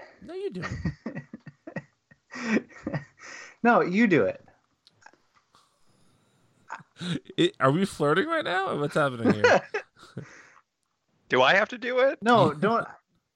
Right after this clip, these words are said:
Speaker 2: <laughs> don't
Speaker 1: So
Speaker 2: just spring this on me,
Speaker 1: No, so
Speaker 2: Brian.
Speaker 1: anyway, so, so I was just, I was trying to give someone else a chance to talk. So, um, you know,
Speaker 3: Nothing happens. I, there, I did it.
Speaker 1: No. So R-,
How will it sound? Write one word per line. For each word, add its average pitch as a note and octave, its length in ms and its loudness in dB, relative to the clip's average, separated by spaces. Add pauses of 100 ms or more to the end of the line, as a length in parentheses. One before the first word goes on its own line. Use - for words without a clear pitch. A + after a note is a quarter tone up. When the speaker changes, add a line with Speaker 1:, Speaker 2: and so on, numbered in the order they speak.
(120)
Speaker 2:
<laughs> - 760 -20
don't A#3+ 180 4
Speaker 1:
So - 100 -6
Speaker 2:
just A#3 140 -6
spring F#3 340 2
this D3 180 0
on B2 220 0
me, A#2+ 80 0
Speaker 1:
No, E3+ 80 4
so - 80 -2
Speaker 2:
Brian. G3 160 2
Speaker 1:
anyway, A#2 200 -2
so, D3 200 -4
so D#3 340 0
I E3 220 0
was F3+ 120 0
just, E3+ 120 -6
I D#3 80 2
was D#3+ 100 0
trying F3+ 140 -2
to F3 40 -4
give E3 100 -6
someone E3+ 180 -4
else E3+ 100 -2
a - 60 -14
chance E3+ 160 -6
to D#3+ 80 -18
talk. D3+ 260 -8
So, C3+ 300 -4 (400)
um, A2+ 500 -6 (260)
you D3 100 -4
know, A#2 260 -4 (320)
Speaker 3:
Nothing A#2+ 320 0
happens. G2+ 500 -4
I, G#2+ 220 -2
there, G2+ 200 4
I G2 140 4
did F#2+ 200 -6
it. D3 180 -4
Speaker 1:
No. D2 200 -8 (300)
So C#3 400 -2 (560)
R-, C3 160 -16